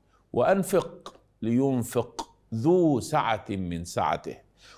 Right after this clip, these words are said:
ومن قدر عليه رزقه فلينفق مما آتاه الله، لا يكلف الله نفسا إلا ما آتاها، سيجعل الله بعد عسر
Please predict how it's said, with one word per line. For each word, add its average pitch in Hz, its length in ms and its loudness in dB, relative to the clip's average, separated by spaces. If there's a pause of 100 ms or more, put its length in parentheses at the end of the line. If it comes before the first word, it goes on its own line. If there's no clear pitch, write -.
ومن 190 340 2
قدر 120 440 2
عليه 92 500 -2
رزقه 170 460 2
فلينفق 202 880 0 (120)
مما 113 560 0
آتاه 92 340 -2
الله، 92 420 2 (340)
لا 113 220 4
يكلف 131 640 0
الله 98 400 0
نفسا 107 400 -4 (180)
إلا 123 420 2
ما 110 440 0
آتاها، 101 600 0 (100)
سيجعل 101 720 0
الله 95 560 0
بعد 87 300 -2
عسر 82 460 -8